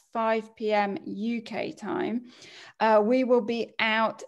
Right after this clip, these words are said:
in the vineyard and we will just be walking around it, and Jean-Marc will be looking at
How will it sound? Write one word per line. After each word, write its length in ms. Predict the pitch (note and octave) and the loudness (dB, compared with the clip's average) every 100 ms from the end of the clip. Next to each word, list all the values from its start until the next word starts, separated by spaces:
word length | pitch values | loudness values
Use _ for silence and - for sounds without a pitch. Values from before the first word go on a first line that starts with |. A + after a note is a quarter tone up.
| - - | -14 -2
in 200 | C#4 C4 | 4 4
the 80 | A#3 | 4
vineyard 540 | A#3 G3+ F#3+ - G3+ - | 0 -2 -2 -4 -6 -2
and 240 | A3+ A#3 | 0 2
we 140 | C#4+ | 2
will 240 | D4+ C#4+ C#4+ | 4 4 4
just 320 | B3+ B3 - | 0 -2 -2
be 300 | A3+ A3 G#3 | -2 -2 -4
walking 460 | G#3 A#3+ C#4 C#4 B3+ | -4 -2 -2 -2 -4
around 400 | A3+ G#3 F#3+ F#3+ | 0 0 -2 -2
it, 100 | - | -4
and 160 | G#3+ G#3 | -2 -2
Jean-Marc 600 | A3 A#3+ B3 G#3+ G3 - | 0 0 2 2 0 -2
will 180 | G#3 G#3 | -4 -2
be 140 | G#3 | -2
looking 320 | G#3+ A3 G#3+ | -4 -4 -6
at 140 | G#3+ | -6